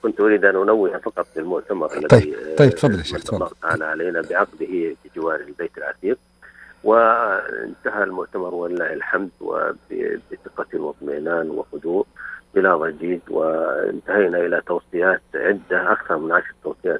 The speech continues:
Speaker 1: تقريبًا.
Speaker 2: ما شاء الله.
Speaker 1: ومن، ومنها تفعيل مبادرة إمارة مكة كيف نكون قدوة باللغة القرآن الكريم، والعمل على ذلك وتنشيط هذا الأمر والتفاعل معه بقوة.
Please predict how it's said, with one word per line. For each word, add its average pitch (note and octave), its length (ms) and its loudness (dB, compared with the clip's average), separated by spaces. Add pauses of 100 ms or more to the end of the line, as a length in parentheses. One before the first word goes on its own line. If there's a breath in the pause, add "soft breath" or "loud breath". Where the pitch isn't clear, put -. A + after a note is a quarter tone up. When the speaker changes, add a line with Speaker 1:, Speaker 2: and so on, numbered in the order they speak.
Speaker 1:
تقريبًا. G#2 340 2
Speaker 2:
ما A#2 60 6
شاء E2+ 240 -6
الله. D#2+ 240 -8 (100)
Speaker 1:
ومن، A2 260 4
ومنها G#2+ 540 6
تفعيل A2 440 -2
مبادرة G2+ 560 2
إمارة F#2+ 320 -2
مكة G#2 440 -4
كيف F#2+ 200 -2
نكون F2+ 460 -4
قدوة F#2 260 -2
باللغة E2+ 420 -2
القرآن F2 360 -6
الكريم، G2 420 -2
والعمل G2 520 2
على E2 340 0
ذلك G#2 260 0 (100)
وتنشيط F2 1080 -2
هذا F2 560 -2
الأمر F#2 340 -2
والتفاعل E2+ 680 -4
معه E2+ 360 -4
بقوة. D#2 420 -2